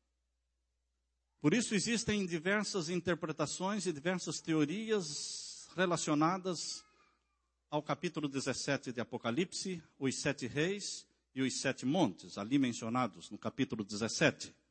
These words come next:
Embora não possamos concordar com todas as teorias interpretativas,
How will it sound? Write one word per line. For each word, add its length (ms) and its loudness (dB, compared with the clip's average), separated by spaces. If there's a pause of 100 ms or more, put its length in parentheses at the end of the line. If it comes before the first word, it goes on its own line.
(1700)
Embora 380 6
não 140 4
possamos 680 6
concordar 680 8
com 200 6
todas 460 4
as 240 0
teorias 560 0
interpretativas, 1400 0